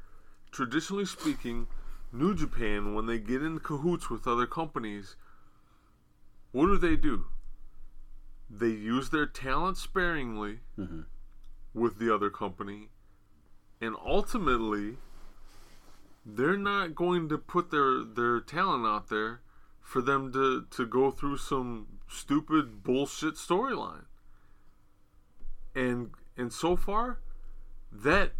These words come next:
Speaker 1: exactly has happened. Now we've got Yuji Nagata coming to fight Moxley on A E W television for the United States title. Moxley, I guarantee you, Moxley's gonna keep that belt. There's no fucking way they're gonna give that to Yuji Nagata.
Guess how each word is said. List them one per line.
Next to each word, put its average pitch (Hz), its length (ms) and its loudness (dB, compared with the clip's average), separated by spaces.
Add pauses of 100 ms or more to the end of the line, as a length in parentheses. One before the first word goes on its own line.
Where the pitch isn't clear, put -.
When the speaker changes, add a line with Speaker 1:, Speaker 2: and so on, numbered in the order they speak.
(380)
Speaker 1:
exactly 185 720 2
has 190 140 0
happened. 233 560 -6 (480)
Now 147 220 0
we've 165 180 4
got 175 160 6
Yuji 160 380 0
Nagata 151 720 4 (420)
coming 156 300 2
to 143 60 4
fight 135 300 4
Moxley 127 760 4
on 135 240 4
A 135 40 4
E 127 300 6
W 117 340 6
television 107 720 0 (180)
for 110 520 2
the 104 100 -6
United 113 420 4
States - 400 2
title. 101 520 4 (1900)
Moxley, 233 640 6 (240)
I 185 120 2
guarantee 247 480 0
you, 233 100 0
Moxley's 180 560 6
gonna 185 200 0
keep - 260 -2
that - 200 -2
belt. 90 220 -4
There's 110 200 -6
no 143 200 2
fucking 139 400 -4
way 120 160 2
they're 104 120 -2
gonna 101 180 -6
give 98 180 -4
that 95 200 -2
to 104 60 -8
Yuji 98 360 -6
Nagata. 92 420 0